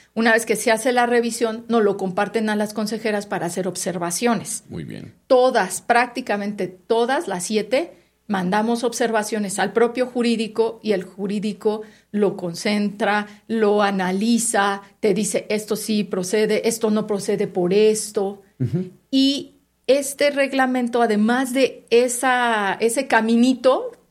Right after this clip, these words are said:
Speaker 1: pues, después se manda a los partidos. No olvidemos que el Consejo General también lo integran los partidos políticos.
Speaker 2: Así es.
Speaker 1: Después de esta revisión de las consejerías, se manda a las representaciones de los partidos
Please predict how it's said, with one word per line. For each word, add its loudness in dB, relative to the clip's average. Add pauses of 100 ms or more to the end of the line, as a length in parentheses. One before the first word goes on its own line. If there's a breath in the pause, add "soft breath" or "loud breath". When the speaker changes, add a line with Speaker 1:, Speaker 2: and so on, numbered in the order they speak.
(140)
Speaker 1:
pues, -8
después -2
se 0
manda 2
a 2
los -2
partidos. 0
No -2
olvidemos 0 (300 loud breath)
que 2
el 0
Consejo -2
General 0
también -2
lo 0
integran -2
los -8
partidos -10
políticos. -4
Speaker 2:
Así -8
es. -12 (160)
Speaker 1:
Después 0
de 0
esta 0
revisión 0
de 0
las 0
consejerías, -2 (300 soft breath)
se -2
manda 0
a 0
las 0
representaciones -6
de -2
los -4
partidos -2